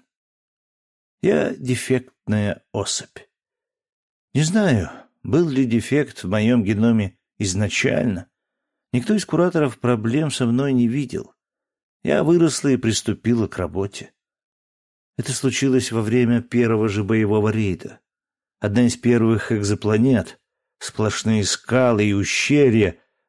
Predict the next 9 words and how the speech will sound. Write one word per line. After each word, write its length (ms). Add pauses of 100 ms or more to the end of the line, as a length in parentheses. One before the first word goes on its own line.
густые 400
желтые 440
туманы, 720
холод, 640 (340)
залежи 460
платины, 720
родия 540
и 320
америция. 1040